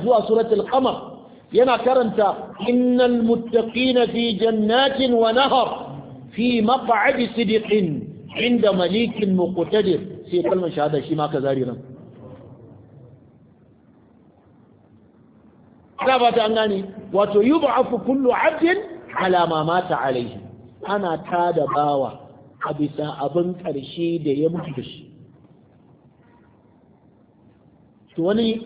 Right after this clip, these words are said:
ya mutu yana ten ten naira. Idan nan, in ten ten naira din zai tashi a bakinsa.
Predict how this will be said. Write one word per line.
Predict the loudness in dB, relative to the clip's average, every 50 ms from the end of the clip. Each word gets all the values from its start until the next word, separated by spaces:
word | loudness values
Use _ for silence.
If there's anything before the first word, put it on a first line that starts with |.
| -4 -2
ya | 0 0 2
mutu | 0 0 0 0
yana | -2 0 0 -2 -2 -4 -6 -4
ten | -2 -2 0 0 0 0
ten | 0 2 2 0 -2
naira. | -2 -2 -2 -2 -2 -2 -4 -8 -12 -18 -20 -20 -20 -20 -20 -20 _ _ _ _ _ _ _ -16 -12 -8
Idan | -4 -2 0 0
nan, | 2 2 0 0 -2
in | -4 -6 -6 -4 -2
ten | 0 0 2
ten | 2 2 2
naira | 2 2 2 2 2
din | 0 0 2
zai | 2 2
tashi | 2 2 0 0 -2
a | -2 -2
bakinsa. | -2 -4 -4 -6 -8 -10 -10 -10